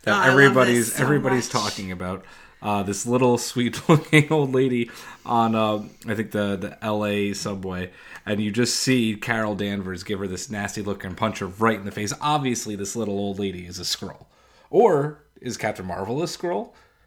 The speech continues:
Speaker 2: Uh, or is she brainwashed by Kree, and therefore, you know, eh, who knows? I, I, I, I, I think there's something,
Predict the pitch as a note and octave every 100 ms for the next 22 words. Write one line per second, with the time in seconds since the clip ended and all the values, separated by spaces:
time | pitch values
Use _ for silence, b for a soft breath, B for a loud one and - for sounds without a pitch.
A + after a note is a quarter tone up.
0 | _ - F3+ F#3+ A#3 C4+ D4 D4+ D4+ D#4
1 | D4+ - F#3 F3+ F3+ G3+ - F#3 F#3+ G3
2 | G3+ G#3 G#3 G3+ G3 - G3 F#3+ F#3+ F#3
3 | F#3 F3+ F3+ F3+ D#3+ B2 - - C#4 D#4
4 | E4+ F4+ - F3+ E3 D#3+ D#3 D#3+ E3 D#3+
5 | D#3 E3 D#3+ D#3+ D#3 D3 - E3 D#3 A2
6 | - A3 B3+ D4 D4+ D#4 D4+ G#3 - -
7 | F#3 - G3+ - B B B - - -
8 | A#3+ A#3 A3+ - C4 A3 G#3+ D#3 D#3